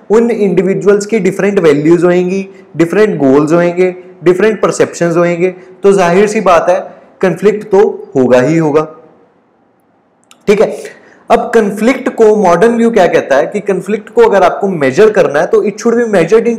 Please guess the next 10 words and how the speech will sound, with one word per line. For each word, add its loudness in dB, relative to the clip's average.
terms -4
of 4
functionality, -4
functionality 0
के 0
terms 0
में -4
उसको -4
measure 0
करो। -2